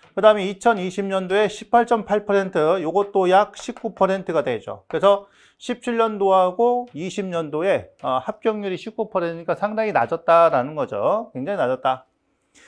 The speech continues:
자, 그다음에 십구 년도에 오십이 퍼센트,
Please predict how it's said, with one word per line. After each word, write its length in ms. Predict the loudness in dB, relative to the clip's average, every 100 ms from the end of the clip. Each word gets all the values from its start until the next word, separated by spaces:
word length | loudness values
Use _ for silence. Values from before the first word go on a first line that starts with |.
| _ _ _
자, 280 | 2 2 0
그다음에 540 | 6 6 6 2 0 -6
십구 340 | -16 -10 -6
년도에 760 | -2 -2 -2 0 4 4 4 0
오십이 540 | -2 -4 -4 -6 -8 -4
퍼센트, 760 | -4 -4 -6 -6 -2 0 -2